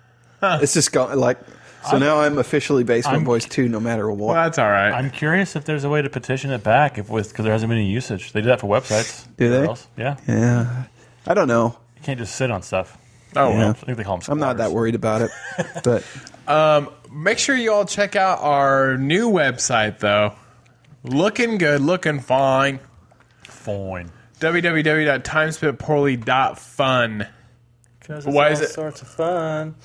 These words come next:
Speaker 1: What, what's your tagline you came
Speaker 2: What's
Speaker 1: up with
Speaker 2: my
Speaker 1: that, Alex?
Speaker 2: tagline? Um, I, it's
Speaker 1: Because if you're not spending time for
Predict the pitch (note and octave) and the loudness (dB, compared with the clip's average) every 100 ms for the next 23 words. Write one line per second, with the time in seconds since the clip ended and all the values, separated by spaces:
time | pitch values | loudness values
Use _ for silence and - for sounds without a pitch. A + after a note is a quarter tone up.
0 | - D3+ D3 D3+ D#3 D#3+ C#3+ - C3+ B2+ | -8 0 2 2 2 2 0 0 0 0
1 | B2 A2+ A2 - C3+ C3+ E3 C#3 A2+ A2+ | 0 -2 -2 0 0 0 -2 0 0 0
2 | B2+ C3+ C#3 D3 D3 D3+ - C#3 C3 B2+ | 0 0 0 0 0 -2 -2 -2 0 0
3 | B2 B2 A#2+ A2+ - - _ - _ _ | 0 0 -2 -4 -14 -20 _ -20 _ _
4 | _ - C3+ C#3 C3+ C#3 - - - - | _ -2 2 2 2 0 0 -2 -2 -4
5 | - D#3+ D3+ D3+ C#3+ D3+ D#3+ E3 - F3 | -6 -4 -2 -2 -2 0 0 0 -2 0
6 | D#3 D3 D3 C#3 B2+ A#2 - C3 | 0 -2 0 -2 -2 -4 0 0